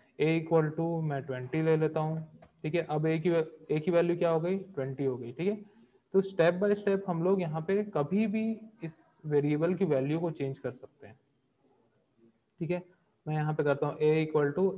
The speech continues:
a plus two। ठीक है, तो क्या होगा? a की value क्या है? ट्वेंटी है, ट्वेंटी प्लस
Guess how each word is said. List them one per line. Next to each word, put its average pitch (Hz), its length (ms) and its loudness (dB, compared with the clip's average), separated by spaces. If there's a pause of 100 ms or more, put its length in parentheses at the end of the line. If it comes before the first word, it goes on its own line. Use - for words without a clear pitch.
a 147 100 4 (220)
plus 165 420 -2 (1700)
two। 139 100 -2 (1120)
ठीक 151 140 -6
है, 190 100 -2 (400)
तो 151 60 2
क्या 156 160 2
होगा? 160 320 0
a 147 140 0
की 175 140 0
value 175 260 2
क्या 170 160 0
है? 180 140 -4 (260)
ट्वेंटी 127 380 -4
है, 185 200 -2 (1040)
ट्वेंटी 139 440 -2 (540)
प्लस 143 500 0